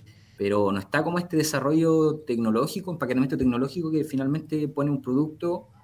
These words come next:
eh, también un saber en, en el mercado agroalimentario, al menos nacional. Y en eso que pensamos que comenzaba todo como la, la, la venta del Mudai, nos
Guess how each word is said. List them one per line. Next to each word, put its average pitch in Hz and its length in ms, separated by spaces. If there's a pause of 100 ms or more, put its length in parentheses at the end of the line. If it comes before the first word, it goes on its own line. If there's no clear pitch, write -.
(200)
eh, 98 220
también 123 480
un 87 280
saber 98 480
en, 95 420
en 95 140
el 95 80
mercado 92 340
agroalimentario, 120 580
al 107 100
menos 139 220
nacional. - 320 (840)
Y 107 100
en 131 80
eso 202 260
que 175 120
pensamos 170 360
que 135 440
comenzaba 123 480
todo 156 220
como 131 200
la, 98 420 (320)
la, 87 320
la 82 100
venta 131 300
del 156 100
Mudai, 143 300
nos 131 160